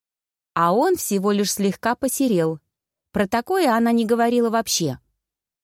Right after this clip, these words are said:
«И что ты думаешь об этом?»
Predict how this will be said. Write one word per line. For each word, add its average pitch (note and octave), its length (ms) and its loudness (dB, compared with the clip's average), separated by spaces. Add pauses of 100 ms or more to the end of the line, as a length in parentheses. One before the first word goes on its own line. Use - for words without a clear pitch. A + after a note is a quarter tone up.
(580)
«И A#2+ 340 -4
что F3 260 -4
ты C3+ 120 -4
думаешь B2+ 560 -4
об D3 160 -4
этом?» D#3 320 -4